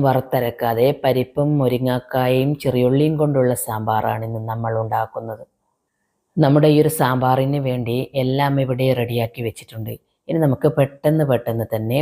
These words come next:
ഉണ്ടാക്കിയെടുക്കാം. രണ്ട് ചെറിയ നാരങ്ങ വലിപ്പത്തിലുള്ള പുളിയാണ് എടുത്ത്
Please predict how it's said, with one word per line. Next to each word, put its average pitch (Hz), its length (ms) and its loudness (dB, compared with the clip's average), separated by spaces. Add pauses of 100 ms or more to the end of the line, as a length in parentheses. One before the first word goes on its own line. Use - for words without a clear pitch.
(120)
ഉണ്ടാക്കിയെടുക്കാം. 107 800 -8 (1300)
രണ്ട് 147 220 6 (100)
ചെറിയ 139 260 4 (180)
നാരങ്ങ 127 340 0 (120)
വലിപ്പത്തിലുള്ള 117 540 -2 (140)
പുളിയാണ് 113 460 -2
എടുത്ത് 110 200 -8